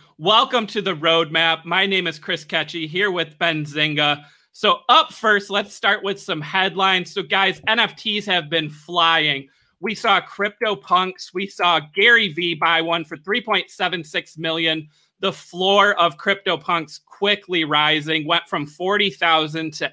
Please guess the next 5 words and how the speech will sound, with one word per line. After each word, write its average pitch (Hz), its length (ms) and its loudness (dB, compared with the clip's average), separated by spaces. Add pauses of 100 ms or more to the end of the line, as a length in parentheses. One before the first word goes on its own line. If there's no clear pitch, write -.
(100)
eighty-one 165 680 0
thousand 151 600 2 (380)
as 170 180 0
venture 180 440 -2
capitalists 170 880 -2